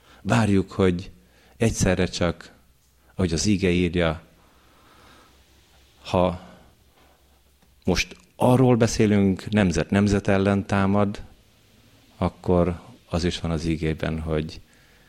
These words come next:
egymás mellett fog pihenni az ökör és az oroszlán.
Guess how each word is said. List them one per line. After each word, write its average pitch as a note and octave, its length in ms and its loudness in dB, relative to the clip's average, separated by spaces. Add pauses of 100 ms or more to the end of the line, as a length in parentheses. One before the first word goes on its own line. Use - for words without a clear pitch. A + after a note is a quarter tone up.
(280)
egymás F2 480 -2
mellett D#2+ 600 -6 (240)
fog D2 420 -4 (360)
pihenni D#2+ 640 -4 (640)
az - 300 -14
ökör A2 540 -4 (420)
és - 160 -14
az - 120 -12
oroszlán. - 840 -14